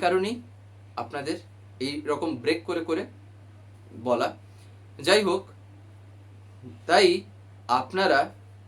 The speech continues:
যারা যারা এই হবিষ্যান্ন ব্রত পালন করেছেন, প্রত্যেকের এটা কিন্তু জানা চাই।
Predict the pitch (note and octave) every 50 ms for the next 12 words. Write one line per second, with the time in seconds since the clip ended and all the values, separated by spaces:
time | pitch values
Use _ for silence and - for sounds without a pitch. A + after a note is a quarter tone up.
0 | - - - - - - - - - - - - - - - B2 A#2 C#3 C3+ D3+
1 | F3 F3+ F3+ G3 F#3+ G3 G3 F#3+ - C#3+ C#3+ C3+ D#3 D#3+ - - F3+ F3+ F#3+ F#3
2 | E3 F3 - F#3 - - - B2 B2+ C#3+ D#3 D#3+ D#3+ - - C3+ C3 C3 C#3 C3
3 | - C3+ A2+ G#2 G2+ - - - - - - - - - - - - - - -
4 | - - - - D#3 D#3+ D#3+ - - - A3 G#3 G3 A3+ A3 A3 - - D#3 D#3+
5 | D3+ D3+ D3+ C#3+ C3+ - F#3 F#3+ - - - - - - B2 A#2+ B2+ A2+ A2 A2+
6 | A2 G#2 - - G#2 F#2